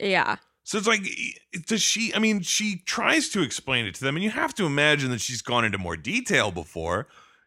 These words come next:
Speaker 2: You know, like, "The
Speaker 1: Mm-hmm.
Speaker 2: man with the white mask," and, and you'd think they'd be like, "Oh, oh, oh, what?"
Speaker 1: Yeah.
Speaker 2: She knows about that. Has she seen, like,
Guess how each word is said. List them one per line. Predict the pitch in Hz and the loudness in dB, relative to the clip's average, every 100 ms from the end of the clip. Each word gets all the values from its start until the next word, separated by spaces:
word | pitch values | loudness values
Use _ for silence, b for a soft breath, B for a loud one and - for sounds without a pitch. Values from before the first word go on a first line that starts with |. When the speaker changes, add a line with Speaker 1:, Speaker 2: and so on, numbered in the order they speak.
| - | 2
Speaker 2:
You | 185 | 4
know, | 208 233 | 6 4
like, | 226 262 | 2 0
"The | |
Speaker 1:
Mm-hmm. | 262 | 2
Speaker 2:
man | 240 254 262 247 | 2 4 2 2
with | 240 254 | 0 -2
the | 277 | -2
white | 247 254 269 294 | 0 2 4 2
mask," | 220 277 330 302 262 269 262 - | 2 4 4 4 4 2 -2 -2
and, | 311 330 339 339 330 294 339 330 | 0 2 2 2 2 2 2 4
and | 226 185 | 4 4
you'd | 185 180 151 | 4 2 2
think | 175 | 0
they'd | 160 147 | 2 2
be | 147 | 2
like, | 123 117 - | 2 0 -6
"Oh, | - - - - - | -12 -14 -16 -20 -14
oh, | 120 160 123 _ - | -12 -12 -16 _ -12
oh, | 139 - | -10 -10
what?" | - 87 226 330 - _ _ _ | -10 -10 -10 -12 -20 _ _ _
Speaker 1:
Yeah. | 196 202 165 151 | -4 -2 0 -2
Speaker 2:
She | 185 156 | -6 -6
knows | 170 202 | -6 -6
about | 180 170 160 | -8 -8 -8
that. | 180 | -10
Has | 175 - | -12 -12
she | - 170 | -12 -12
seen, | - 151 170 | -10 -10 -8
like, | 160 80 | -8 -10